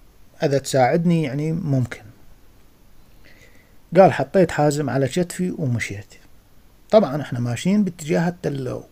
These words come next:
وهاي اللحظات يقول من أصعب لحظات حياتي. ليش؟ يقول بأي لحظة، آم، ننضرب يعني. منو ما منو؟ قال قلنا هسه مو وقت منو يعني.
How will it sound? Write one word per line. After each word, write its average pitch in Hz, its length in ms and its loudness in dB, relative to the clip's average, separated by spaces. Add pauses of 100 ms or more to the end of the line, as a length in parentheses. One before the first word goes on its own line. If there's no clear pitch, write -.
(140)
وهاي 180 420 2
اللحظات 156 580 2
يقول 160 280 0
من 147 200 -4
أصعب 147 360 -6
لحظات 131 440 -4
حياتي. 110 460 -8 (1900)
ليش؟ 202 360 4
يقول 156 300 0
بأي 269 280 4
لحظة، 247 480 2
آم، - 1120 -14
ننضرب 139 500 4 (120)
يعني. - 140 -20 (2250)
منو 233 360 8
ما 175 220 8
منو؟ 214 300 6
قال 156 240 8
قلنا 160 320 4
هسه 135 280 0
مو 151 140 2
وقت - 360 2
منو 110 240 -2
يعني. - 160 -18